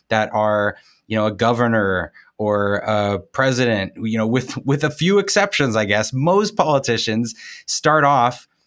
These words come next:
in local politics. You know, they, they start off by, you know, running in their town council or city council, or they're a mayor, or they're in Congress, or they're something before they move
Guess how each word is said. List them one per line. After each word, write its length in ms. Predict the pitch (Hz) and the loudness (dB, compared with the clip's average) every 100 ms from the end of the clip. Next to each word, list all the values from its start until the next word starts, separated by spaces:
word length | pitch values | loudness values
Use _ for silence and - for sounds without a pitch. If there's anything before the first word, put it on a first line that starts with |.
| _ | _
in 200 | - 131 | -2 2
local 260 | 135 143 123 | 2 2 -2
politics. 680 | 107 98 92 - - - - _ _ | -2 -2 -2 -8 -10 -10 -10 _ _
You 100 | 113 | -2
know, 120 | 120 | 0
they, 420 | 117 120 120 120 | 2 2 2 0
they 120 | 104 117 | -2 -4
start 440 | - - 127 131 | -2 0 2 4
off 300 | 135 139 135 107 | 4 2 -2 -2
by, 420 | 117 117 113 110 - _ | 0 2 0 -4 -14 _
you 80 | 120 | -2
know, 80 | 117 | -2
running 480 | 107 117 120 120 120 - | 2 2 2 2 0 -2
in 380 | 117 113 113 | 0 2 2
their 160 | 110 110 | 2 0
town 320 | 110 127 127 | 0 0 0
council 800 | - 123 139 139 104 92 87 87 | -2 -2 -2 -2 -2 -2 -4 -4
or 300 | 107 107 104 | -4 -2 -2
city 280 | 98 139 135 | -2 -2 -4
council, 720 | - 131 139 - 113 101 92 95 | -2 -2 -2 -2 -2 0 -2 -2
or 100 | 104 | -2
they're 200 | 113 117 | 0 2
a 40 | |
mayor, 680 | 110 120 131 135 120 104 90 | 0 0 0 2 2 0 -2
or 200 | 92 107 | -2 -2
they're 160 | 110 120 | 0 0
in 140 | 113 | -2
Congress, 720 | - 131 139 120 113 95 - | -2 0 0 2 0 0 -6
or 80 | - | -6
they're 140 | 117 | -4
something 420 | 113 156 156 127 107 | -2 -2 -2 -2 -2
before 480 | 117 - 143 151 | -4 -4 -2 0
they 140 | 139 120 | 0 0
move 360 | 131 156 113 | 2 0 -2